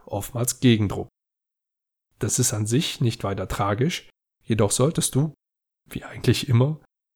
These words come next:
hier jedoch genau auf deine Emotionen achten. „Dem werde ich's zeigen“ oder „Wer Wind sät, wird Sturm ernten“ Denkweisen könnten dich gerade in Stresssituationen schnell in eine schlechte Ausgangslage bringen. Also Vorsicht bitte.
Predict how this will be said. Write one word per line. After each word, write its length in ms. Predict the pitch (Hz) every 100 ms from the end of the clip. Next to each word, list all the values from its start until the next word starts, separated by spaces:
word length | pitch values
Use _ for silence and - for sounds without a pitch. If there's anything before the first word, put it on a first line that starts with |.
| _ _ _
hier 320 | - - 170 160
jedoch 440 | 131 110 101 -
genau 420 | 110 95 92 -
auf 220 | - 107 -
deine 420 | 139 131 131 104
Emotionen 580 | 104 92 - 95 95 92
achten. 340 | 98 - 92 _ _ _ _ _ _ _ _ _
„Dem 220 | 123 123 120
werde 220 | 104 98
ich's 260 | - -
zeigen“ 460 | - 113 117 101 - _ -
oder 540 | 110 98 92 90 - -
„Wer 280 | 117 104
Wind 220 | 110 127 120
sät, 420 | 135 117 - 120
wird 160 | 101
Sturm 340 | - - 143 143
ernten“ 600 | 107 98 - 110 139 - _
Denkweisen 600 | 101 101 120 104 110 135 - _ _ _ _
könnten 540 | - 110 110 - 117 110
dich 400 | 101 101 - -
gerade 360 | 110 131 147
in 140 | 127 120
Stresssituationen 1000 | - 131 - 107 - 92 - 104 113 120
schnell 500 | - - 120 135 123
in 100 | 110
eine 180 | 107
schlechte 360 | 107 - 120 107
Ausgangslage 640 | 110 - 95 - 92 92 113
bringen. 240 | 107 95 - _ _
Also 300 | - - 120
Vorsicht 400 | 123 120 98 -
bitte. 220 | 101 -